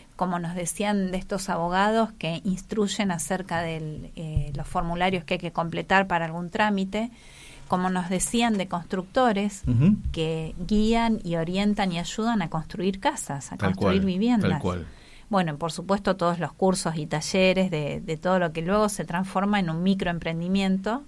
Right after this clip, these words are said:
Speaker 1: para hacer sostén del hogar.
Speaker 2: Ayudan a mucha gente, eh, sobre todo a esto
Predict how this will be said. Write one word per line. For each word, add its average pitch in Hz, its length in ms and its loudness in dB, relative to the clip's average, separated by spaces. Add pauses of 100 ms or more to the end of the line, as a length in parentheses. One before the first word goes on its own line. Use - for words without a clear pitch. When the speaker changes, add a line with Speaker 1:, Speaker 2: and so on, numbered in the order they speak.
(120)
Speaker 1:
para 151 180 0
hacer 170 260 -2
sostén 165 460 -8
del 160 140 -4
hogar. 143 300 -6
Speaker 2:
Ayudan 185 360 4
a - 20 4
mucha 139 280 0
gente, 82 320 -4 (1300)
eh, 95 680 -6
sobre 113 220 -2
todo 135 180 0
a 135 60 0
esto - 360 -8